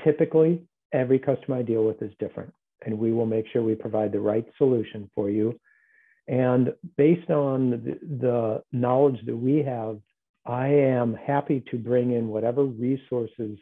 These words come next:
we need into our conversation. So if we come into a very complex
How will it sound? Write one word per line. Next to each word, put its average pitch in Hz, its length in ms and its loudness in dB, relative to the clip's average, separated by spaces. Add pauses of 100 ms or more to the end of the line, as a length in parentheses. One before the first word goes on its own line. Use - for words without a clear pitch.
(600)
we 131 300 4
need 123 380 6
into 113 400 2
our 107 200 0 (240)
conversation. 107 680 -6 (120)
So 117 320 4 (480)
if 131 180 -4
we 147 160 6
come 143 240 2
into 139 340 4
a 123 60 4
very 127 380 6
complex 127 720 0